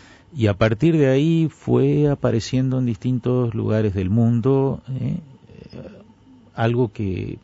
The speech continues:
que no se había manifestado. Bien. Eh, la iglesia en Estados Unidos fue evolucionando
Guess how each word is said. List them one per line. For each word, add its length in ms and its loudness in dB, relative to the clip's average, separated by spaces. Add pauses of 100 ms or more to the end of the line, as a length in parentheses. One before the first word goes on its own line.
(760)
que 120 -4
no 140 4
se 140 -2
había 220 2
manifestado. 800 -6 (220)
Bien. 320 -6 (1400)
Eh, 400 0
la 100 2
iglesia 280 2
en 80 2
Estados 400 2
Unidos 320 2
fue 560 2
evolucionando 1120 2